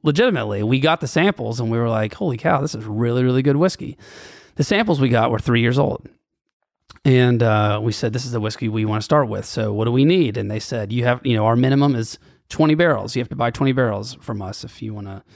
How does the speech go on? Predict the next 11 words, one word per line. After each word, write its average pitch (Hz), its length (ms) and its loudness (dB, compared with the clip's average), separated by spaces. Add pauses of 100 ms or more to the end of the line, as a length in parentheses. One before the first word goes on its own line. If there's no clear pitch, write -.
(640)
purchase 127 280 -2
any 123 200 -2
whiskey 117 340 -2
at 123 80 4
all." 120 300 2 (420)
So, 110 540 -2
um, 98 460 -4 (880)
we 156 200 2
basically 147 640 2
scrounged 139 720 0
up, 143 360 0